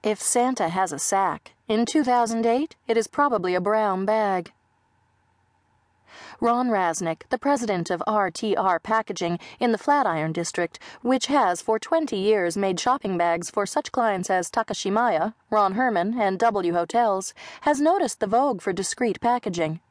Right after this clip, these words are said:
He is calling it inconspicuous chic. He has not experienced a decline in business owing to the recession, he said, the other day over the phone, but people are choosing more classical stuff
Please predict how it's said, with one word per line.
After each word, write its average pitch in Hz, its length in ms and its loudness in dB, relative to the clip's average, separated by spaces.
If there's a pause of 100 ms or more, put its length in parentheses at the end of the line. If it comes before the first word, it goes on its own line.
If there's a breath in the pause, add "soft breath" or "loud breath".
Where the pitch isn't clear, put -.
(440 loud breath)
He 330 140 2
is 330 140 2
calling 285 340 2
it - 160 -4 (180)
inconspicuous 233 880 0
chic. - 480 -4 (640 loud breath)
He 233 120 0
has 214 140 2
not 226 220 2
experienced 220 600 0
a 170 40 -8
decline 226 460 0
in 165 160 -4
business 254 440 0
owing 175 240 0
to - 80 -8
the 175 120 0
recession, 202 580 -2
he 175 100 -2
said, 170 400 -2 (220 loud breath)
the 226 140 4
other 185 180 2
day 190 260 2
over 160 160 -2
the 160 80 -6
phone, 180 500 0 (320 loud breath)
but 254 260 0
people 349 300 2
are 262 120 2
choosing 220 560 -2 (120)
more 208 360 4
classical 233 600 0
stuff - 480 -2